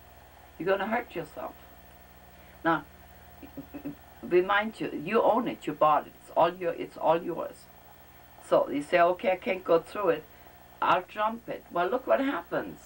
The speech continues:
It's too high, you'll hurt yourself. But since you do own this wall, and it's all yours, you can just flip it this way. Now, I know some of you's gonna say, "Well,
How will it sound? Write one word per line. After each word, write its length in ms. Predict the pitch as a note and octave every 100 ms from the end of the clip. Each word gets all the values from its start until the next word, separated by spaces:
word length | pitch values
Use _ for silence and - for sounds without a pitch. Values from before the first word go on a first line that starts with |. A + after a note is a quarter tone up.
| - - - - - - - -
It's 160 | - -
too 180 | D#4 C#4
high, 340 | C4 D4 D#4+ G3+
you'll 280 | D3+ E3
hurt 320 | F#3 B3 - -
yourself. 480 | - - - - - - - - - - - - - - - - - - -
But 200 | - - B3+
since 280 | B3+ -
you 140 | B3 A#3
do 240 | C#4 F4+
own 280 | - E3 E3
this 220 | D3 G#3
wall, 420 | C#3 - - - - - - - - - - - - -
and 200 | D#3+ E3+
it's 200 | E3 -
all 280 | - D#3+ F3+
yours, 380 | F#3 F3 D#3+ - -
you 140 | E3 F#3
can 320 | - G3 F3+
just 240 | - - -
flip 340 | C#4 F4 -
it 180 | - -
this 260 | - - -
way. 240 | - - - - - - - - - - -
Now, 100 | D#3
I 100 | E3
know 160 | G#3+ B3+
some 280 | - G#3 G#3+
of 160 | A3+
you's 240 | G#3+ G#3+ -
gonna 260 | F#3 F3+
say, 240 | F3+ F#3+ F3+
"Well, 280 | E3+ D#3+